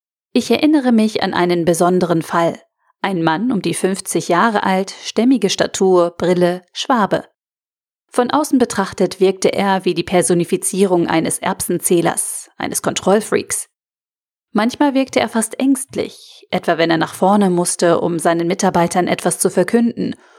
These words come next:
oder einfach nur die Weihnachtsfeier zu eröffnen. Und doch war er es, der mutig und beherzt Dinge ins Rollen brachte, um das Unternehmen in die Zukunft zu führen. Er tat dies eben erst nach reichlicher Überlegung.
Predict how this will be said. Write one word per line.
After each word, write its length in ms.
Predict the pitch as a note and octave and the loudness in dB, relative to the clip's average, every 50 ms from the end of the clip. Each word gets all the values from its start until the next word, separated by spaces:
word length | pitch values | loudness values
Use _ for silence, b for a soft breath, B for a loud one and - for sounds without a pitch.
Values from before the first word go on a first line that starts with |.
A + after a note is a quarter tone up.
| b b | b b
oder 240 | - - F3+ - - | -2 -2 0 0 0
einfach 420 | F3 F3 F3+ - F3 - - - | 0 -2 -2 -2 -4 -6 -4 -4
nur 120 | G3 F3 | -4 -4
die 140 | - E3 E3+ | -4 -2 -2
Weihnachtsfeier 640 | F#3 E3+ G3 G3+ G3+ - - - - F#3+ F3+ F3 E3+ | 0 2 2 0 0 -2 -4 -4 0 2 2 2 2
zu 120 | - - | 2 0
eröffnen. 520 | E3+ - - F3+ E3 - - E3+ - - - _ _ _ _ _ _ _ _ _ _ _ _ _ _ _ _ _ | 2 2 2 -2 -2 0 -2 -2 -2 -2 -8 _ _ _ _ _ _ _ _ _ _ _ _ _ _ _ _ _
Und 240 | - G#3+ G#3 G3+ | -2 -2 0 0
doch 260 | A#3 D4 E4 - - _ | 0 0 0 -4 -2 _
war 240 | A3 A3+ A3+ - | 0 0 0 0
er 240 | - G3 F#3+ G3 - | -2 -2 -2 -2 -2
es, 280 | - A3+ - - - - | -2 -4 -4 -4 -4 -2
der 140 | - F#3+ F3 | 0 0 0
mutig 400 | E3+ G3 C4 C#4+ - B3+ - - | 2 0 0 0 0 0 0 0
und 100 | G3 F#3 | 0 0
beherzt 440 | G3 F3 F#3 F#3 F3+ - - - | -2 0 2 0 0 -2 -6 0
Dinge 240 | - F#3 F#3 F#3 F3+ | 2 2 4 4 2
ins 240 | F3+ F3+ E3 - - | 2 0 -2 0 2
Rollen 260 | F#3 F#3 F3+ F3+ E3+ | 2 2 4 2 0
brachte, 460 | D#3 E3 D#3 D#3 - - E3+ - - b b b b b | 2 0 -2 -2 -2 -6 -6 -6 -6 b b b b b
um 140 | - F3 - | -4 -2 -2
das 160 | - - - | -2 -2 -2
Unternehmen 580 | - E3+ - - E3 E3 F3 G3 G3+ F#3+ F3 | -4 -2 -2 0 0 0 2 2 2 2 2
in 140 | F3 E3+ E3+ | 2 0 0
die 100 | E3+ E3 | -2 -2
Zukunft 460 | - - C4 B3+ - G3 E3 - - | -2 -2 -4 -2 0 -2 -2 -2 -6
zu 120 | - - E3 | -6 -6 -6
führen. 440 | - - F3+ E3 D#3+ - D#3 - _ _ _ _ _ _ _ _ _ _ _ _ _ _ _ _ _ | -2 0 0 0 0 -2 -8 -8 _ _ _ _ _ _ _ _ _ _ _ _ _ _ _ _ _
Er 160 | - G3+ G3+ | 0 0 0
tat 300 | G#3 - G#3+ C#4 C#4+ - | 0 -2 -2 -4 -2 0
dies 160 | D4 C#4 - | -2 -2 -2
eben 320 | - - A3 B3 A#3 G#3+ G#3 | 0 0 0 2 2 0 0
erst 420 | - G3 G3 A3 C4+ - - _ | 2 2 2 2 0 -2 -2 _
nach 180 | A3+ G#3+ - - | -2 -2 0 0
reichlicher 440 | F#3 F3+ G3 F#3+ G#3+ G3+ - G#3 G3+ | 0 0 0 0 -4 0 2 2 2
Überlegung. 680 | F#3+ A3 A3+ A#3 A#3+ A#3 - G3 E3+ - - - | 4 2 4 4 2 4 4 2 0 0 -4 -10